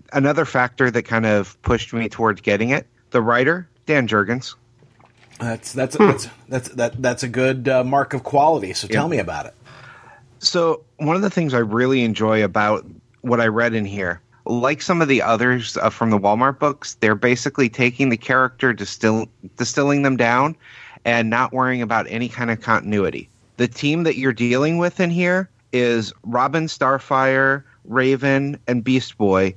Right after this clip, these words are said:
Speaker 1: and the Robin is Tim Drake. Uh, even Beast Boy has, was really well written in this book. Uh, they're fighting a villain called Disruptor, who basically can disrupt anything.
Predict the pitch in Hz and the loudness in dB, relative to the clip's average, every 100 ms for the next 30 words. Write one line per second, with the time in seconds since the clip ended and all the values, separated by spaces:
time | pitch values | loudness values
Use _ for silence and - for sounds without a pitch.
0 | - _ 135 131 123 110 135 147 151 120 | -12 _ 0 2 2 2 0 0 0 0
1 | - 135 113 110 101 - - _ _ _ | 0 -2 0 0 -2 -4 -20 _ _ _
2 | _ _ _ _ _ _ 117 113 107 - | _ _ _ _ _ _ 0 2 2 2
3 | 175 208 175 113 147 185 - - 113 101 | 0 2 -2 0 0 0 -2 0 2 2
4 | 95 120 110 - 123 117 110 107 - - | 0 -2 -2 -4 -2 2 2 0 -6 -16
5 | _ - 113 123 147 156 135 117 123 107 | _ -14 -4 0 2 2 2 2 2 2
6 | 120 - 107 98 92 - 101 87 - - | 0 0 -2 -2 -4 -4 0 0 -2 -16
7 | - - - - - 104 101 123 - 151 | -20 -20 -20 -14 0 2 2 0 2 2
8 | 170 165 123 127 135 127 - 117 107 - | 2 0 2 0 0 -2 0 0 0 -2
9 | 107 - 113 113 - - - - _ _ | -4 -2 -2 -2 0 -6 -6 -12 _ _
10 | 127 123 120 113 - 135 139 - 131 127 | 2 2 2 -2 -4 0 0 -2 0 0
11 | 117 120 113 110 110 98 _ _ _ _ | 0 0 2 2 0 -4 _ _ _ _
12 | 131 113 - 120 123 120 139 123 104 90 | -2 -2 -2 0 0 0 0 0 -4 -8
13 | 65 | -10